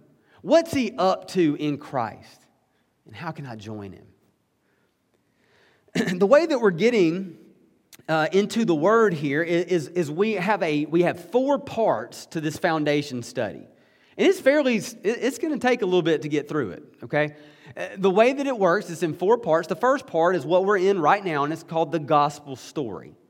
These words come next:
So part one, we're looking at the gospel story. Part two, the gospel message. Part three, the gospel community. And then we're gonna end with part four, the gospel mission.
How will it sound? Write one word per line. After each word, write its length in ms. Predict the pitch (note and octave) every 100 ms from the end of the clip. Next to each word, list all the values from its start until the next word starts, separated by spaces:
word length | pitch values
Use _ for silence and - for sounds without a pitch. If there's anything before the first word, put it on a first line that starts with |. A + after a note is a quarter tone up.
| _ _ _
So 120 | -
part 320 | D3+ F#3+ A#3 G#3
one, 220 | G3 F#3+
we're 100 | F3+
looking 200 | F#3 F#3
at 80 | C#3
the 60 |
gospel 380 | D3+ E3+ F3 F#3
story. 380 | - E3+ D#3 D3
Part 500 | - - G#3 G3+ E3+
two, 200 | G3+ G#3
the 100 | E3+
gospel 440 | F3 F3 F3 D#3+
message. 680 | C#3+ D3+ F#3 F#3 G#3+ G#3+ - _ _ _
Part 340 | G3+ F3+ -
three, 280 | F#3 G3 A3
the 100 | F#3+
gospel 440 | E3+ F#3 F#3 D#3
community. 760 | - E3+ G3+ B3 E3 A2 A2+ C3+ _ _ _ -
And 100 | E3+
then 100 | F3
we're 80 | F3+
gonna 140 | F3
end 440 | F3 G3+ E3 C#3
with 140 | C3+ B2+
part 280 | D#3 C#3+ C#3
four, 300 | D#3 C3+ B2
the 80 |
gospel 460 | A#2 B2 B2+ B2+ A#2+
mission. 500 | A#2 A#2 A2 -